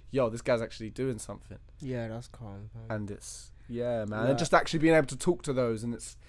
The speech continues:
Speaker 1: and it's like I can see the pathway to that sort of building of a community and a fan base, and, and I can envision how I would interact within that community, like, the things I'd wanna talk about, things I'd want to discuss, the, the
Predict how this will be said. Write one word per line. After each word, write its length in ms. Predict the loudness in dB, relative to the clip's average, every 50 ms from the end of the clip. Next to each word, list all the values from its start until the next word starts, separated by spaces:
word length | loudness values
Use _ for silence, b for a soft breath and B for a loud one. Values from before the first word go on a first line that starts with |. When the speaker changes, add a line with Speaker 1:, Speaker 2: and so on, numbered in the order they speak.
| B B B
Speaker 1:
and 100 | -2 -2
it's 120 | 0 2 2
like 160 | 4 4 4
I 40 | 2
can 160 | 0 0 -2
see 280 | -2 0 0 2 2 2
the 80 | 0
pathway 600 | -2 2 6 8 8 8 8 4 0 -2 -2 -2 -4
to 160 | -6 -8 -6
that 200 | -6 -6 -6 -8
sort 200 | -10 -12 -12 -12
of 120 | -10 -2
building 300 | 0 2 2 2 0 -2
of 100 | -4 -6
a 40 | -8
community 720 | -6 -4 -4 -2 0 0 0 -2 -2 -4 -6 -8 -8 -10 B B B B B B
and 80 | -8 -8
a 60 | -8
fan 280 | -6 -4 -4 -4 -4 -4
base, 240 | -4 -6 -6 -6 -8
and, 100 | -10 -12 B B B B
and 120 | -4 0 0
I 100 | 0 0
can 240 | 0 -2 -2 -2 -2
envision 420 | -2 0 0 0 0 0 -2 -6
how 300 | -2 2 2 2 2 2 0
I 160 | 0 0 0
would 380 | 0 -2 -4 -4 -4 -4 -6 -10 -16 -16 -8 -8
interact 640 | -6 -6 -6 -8 -4 0 0 0 0 -2 -8 -10
within 280 | -10 -8 -6 -6 -6 -6
that 140 | -8 -8 -10
community, 480 | -10 -8 -6 -6 -6 -6 -8 -12 -14 -16 b b b b b b b b -6
like, 260 | -4 -4 -4 -4 -8
the 80 | -12 -10
things 340 | -6 -2 -2 -2 0 0 -2
I'd 160 | -2 -2 -4
wanna 200 | -6 -6 -6 -8
talk 220 | -8 -10 -10 -8
about, 220 | -6 -6 -8 -6 -8
things 220 | -8 -8 -8 -8
I'd 80 | -10 -8
want 340 | -8 -10 -10 -10 -12 -14
to 140 | -14 -12 -12
discuss, 560 | -12 -12 -12 -10 -6 -4 -4 -4 -4 -6 -10 B B B B B B B B B B B B -12 -8
the, 360 | -6 -6 -4 -4 -4 -6 -8 -8 -12 -18 -20 -20 -20 -20 -16 -8
the 500 | -6 -4 -4 -2 -4 -4 -4 -6 -8 -10